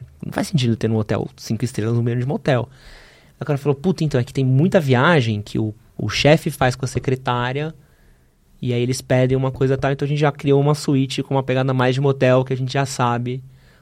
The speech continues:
o perfil." Então tem um... Tem uma indústria que sabe que isso motiva, né? Os almoços... o, o motel com almoço, Léo.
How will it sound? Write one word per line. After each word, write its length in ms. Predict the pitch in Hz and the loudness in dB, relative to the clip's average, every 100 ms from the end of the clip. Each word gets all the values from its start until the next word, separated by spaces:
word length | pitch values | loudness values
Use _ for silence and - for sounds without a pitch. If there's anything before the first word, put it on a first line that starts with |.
| - | -10
o 100 | 120 | -8
perfil." 460 | 131 139 - 117 - - - - - | -4 -4 0 -4 -4 -18 -20 -18 -4
Então 100 | 190 | 0
tem 140 | 262 | 4
um... 580 | 277 165 135 123 117 104 - _ _ _ _ _ _ - _ | 4 4 0 -2 -6 -10 -16 _ _ _ _ _ _ -20 _
Tem 100 | - | -4
uma 140 | 262 220 | 0 2
indústria 320 | 165 175 196 | 2 0 0
que 100 | 202 | 0
sabe 360 | - 262 185 147 | 0 0 2 0
que 200 | 156 131 | -2 -2
isso 200 | 127 143 | -2 0
motiva, 560 | 143 143 165 127 117 | 0 2 2 2 2
né? 240 | 110 113 107 | 2 2 2
Os 260 | 104 101 117 | -2 -4 0
almoços... 440 | 127 120 113 135 | 2 2 2 2
o, 380 | 120 104 101 101 - | 0 0 -4 -10 -12
o 240 | 110 104 - _ _ - _ _ - | -10 -10 -12 _ _ -20 _ _ -2
motel 320 | 139 165 180 | 0 2 0
com 140 | 185 | 2
almoço, 480 | 165 143 135 131 113 | 0 2 2 0 -2
Léo. 180 | 95 | -2